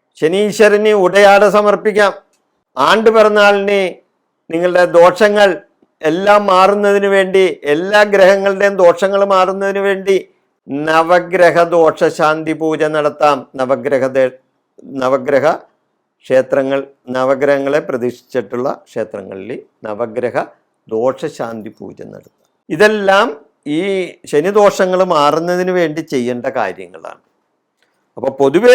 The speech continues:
നോക്കുമ്പോൾ ചതയ നക്ഷത്രക്കാർക്ക് പൊതുവേ ഏഴര ശനി നിൽക്കുന്നതിൻ്റെ പേരിലും മറ്റ്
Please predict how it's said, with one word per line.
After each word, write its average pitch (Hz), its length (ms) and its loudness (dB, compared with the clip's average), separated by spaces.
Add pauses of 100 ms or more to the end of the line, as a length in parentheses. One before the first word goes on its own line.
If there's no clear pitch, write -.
(100)
നോക്കുമ്പോൾ 131 600 2 (1120)
ചതയ 151 240 2 (120)
നക്ഷത്രക്കാർക്ക് 139 1000 -2 (720)
പൊതുവേ 123 460 -4 (800)
ഏഴര 117 420 -4 (100)
ശനി 143 260 -6 (120)
നിൽക്കുന്നതിൻ്റെ 139 840 -8
പേരിലും 117 460 -6 (920)
മറ്റ് 151 240 -2